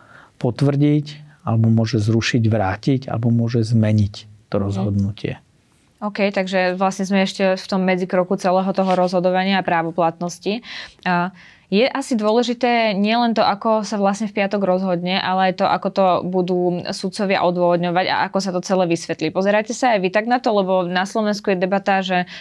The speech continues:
Speaker 2: ke-, pokiaľ tomu ľudia nerozumejú, tak sa ťažko vyrovnávajú aj s tým, čo nesúhlasia, ako napríklad súd rozhodol. Čiže bude veľmi dôležité aj to, že či vlastne porozumieme, prečo sa tak stalo?
Speaker 1: Samozrejme, je te-, to,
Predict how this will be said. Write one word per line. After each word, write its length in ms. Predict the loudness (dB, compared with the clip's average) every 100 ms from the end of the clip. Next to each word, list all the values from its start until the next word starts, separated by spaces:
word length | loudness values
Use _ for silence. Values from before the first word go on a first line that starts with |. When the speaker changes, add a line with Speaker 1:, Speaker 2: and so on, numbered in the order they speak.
| -8
Speaker 2:
ke-, 80 | -6
pokiaľ 300 | -4 0 0
tomu 320 | 0 2 2
ľudia 240 | 4 4 4
nerozumejú, 960 | 4 4 4 2 2 2 2 0 0
tak 160 | -2 -2
sa 160 | -6 -2
ťažko 320 | -2 0 2
vyrovnávajú 640 | 2 2 0 2 2 4
aj 100 | 2
s 140 | 0 -2
tým, 160 | -2
čo 160 | 0 0
nesúhlasia, 720 | 0 0 0 0 2 0 0
ako 160 | 0 -2
napríklad 400 | -2 -2 -2 -2
súd 160 | 0
rozhodol. 480 | 0 2 0 0 0 -6 -4
Čiže 160 | 0
bude 220 | 2 2 2
veľmi 240 | 2 0
dôležité 480 | 2 2 0 0 0
aj 140 | 0 0
to, 140 | -2
že 80 | -2
či 160 | -4 -4
vlastne 320 | -2 -2 -2
porozumieme, 640 | 0 2 2 0 -2 -2 -4
prečo 240 | -4 -4
sa 160 | -6 -4
tak 160 | -6
stalo? 320 | -4 -4 -2 -4 -14 _ _ _ -4 -4
Speaker 1:
Samozrejme, 800 | -2 -2 2 2 2 0 -2 0
je 260 | 2 2 0 -2 -4 -10 -6
te-, 220 | -4 -4 -8 -8
to, 400 | -2 0 0 -4